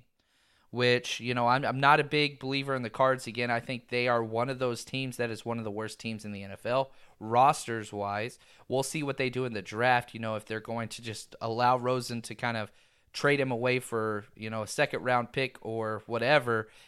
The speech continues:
and just spend all that draft capital on the quarterback position. We'll see. Um, we're just gonna have to see what's going on. But the good thing about this is this. Because we play on Thursday,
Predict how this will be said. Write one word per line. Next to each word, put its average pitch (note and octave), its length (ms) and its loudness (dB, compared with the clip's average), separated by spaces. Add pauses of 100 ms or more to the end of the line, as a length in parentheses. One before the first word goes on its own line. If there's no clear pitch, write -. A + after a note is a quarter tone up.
and G#2+ 180 -4
just A2+ 180 -8
spend A#2+ 280 -4
all C3+ 340 6
that C3+ 180 6
draft B2+ 340 2
capital B2 380 0
on A#2 80 -4
the G2+ 80 -10
quarterback B2 480 -2
position. A#2+ 400 -6
We'll D#3 80 -2
see. E3+ 320 -2 (400)
Um, G#2+ 460 -4 (120)
we're A#2+ 140 -6
just B2+ 180 -10
gonna D3+ 140 2
have D3 120 0
to C#3+ 80 -10
see C#3+ 140 -6
what's B2+ 220 -4
going A#2 260 -2
on. A#2 220 -2 (460)
But C3+ 260 2 (400)
the C3 100 -2
good D3+ 300 2
thing C4 160 4
about D#3 220 4
this - 180 -8
is G#2+ 120 -12
this. B2+ 360 0 (1300)
Because F#3 560 4
we A3 100 2
play G3+ 300 4
on F3+ 160 4
Thursday, A#2+ 680 0